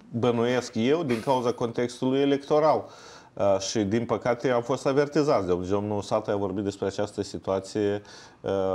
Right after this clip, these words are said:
jumătate de an în urmă. Uh, deci, s-a, cumva s-a intuit sau s-a știut că, um, acest lucru va fi gestionat într-o, de o manieră cumva nefericită.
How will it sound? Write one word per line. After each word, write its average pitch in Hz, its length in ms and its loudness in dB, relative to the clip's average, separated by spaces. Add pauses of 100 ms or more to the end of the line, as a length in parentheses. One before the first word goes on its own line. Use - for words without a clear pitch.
(360)
jumătate 104 480 -2
de 101 100 2
an 104 160 2
în 123 140 0
urmă. 104 360 0 (520)
Uh, - 80 -2 (240)
deci, 92 400 -2 (160)
s-a, 107 640 2 (260)
cumva 107 400 2
s-a 127 220 0
intuit 131 840 0 (280)
sau 98 260 0
s-a 117 180 2
știut 120 600 2 (500)
că, - 180 -2 (600)
um, 92 440 -4 (140)
acest 104 320 -2
lucru 127 220 0
va 101 140 0
fi 117 180 -2
gestionat 110 680 0
într-o, 107 540 0
de 107 80 4
o 110 60 4
manieră 117 760 2
cumva 113 320 2
nefericită. 113 920 -2